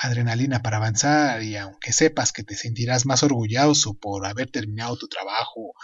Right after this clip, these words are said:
eh, dentro del plazo, este tipo de conducta enseguida puede resultar un tanto agotadora. Por otra parte, trabajar de forma sistemática bajo presión significa necesariamente que tendrás que desatender algunos aspectos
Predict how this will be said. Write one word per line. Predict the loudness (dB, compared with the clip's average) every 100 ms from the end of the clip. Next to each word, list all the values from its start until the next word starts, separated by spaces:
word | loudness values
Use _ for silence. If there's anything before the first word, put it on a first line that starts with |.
| -14 -14 -16 -10
eh, | -8 -6 -4 -2
dentro | 0 0 0 0
del | 2 2 0 -4 -6 -8 -2
plazo, | 4 4 4 -2 -4 -16 -20 _ _ _
este | 0 4 4
tipo | 4 4
de | 4
conducta | 4 6 6 4 2 2 2 -4 _ _
enseguida | -6 0 0 2 0 0
puede | 0 0 2 0 0
resultar | 2 2 2 0 0 0 2
un | 0
tanto | 0 -2 0 0
agotadora. | 0 -2 0 0 0 -6 -10 -14 _ _ _ _ _
Por | 2
otra | 8 8 8
parte, | 6 4 0
trabajar | 4 4 6 6 4
de | 0
forma | -2 0 2
sistemática | 2 4 4 4 4 0 -2
bajo | 0 -2 -2 -6 -8 -4
presión | 0 2 4 2 2
significa | 0 -2 -6 -6 -6
necesariamente | -6 -4 -2 -2 -2 -4 -2 -2
que | -2
tendrás | -2 -2 0 2
que | 2 2 0 -2 8
desatender | 8 8 4 2 2
algunos | 0 -2 -2 0
aspectos | 0 0 0 0 2 2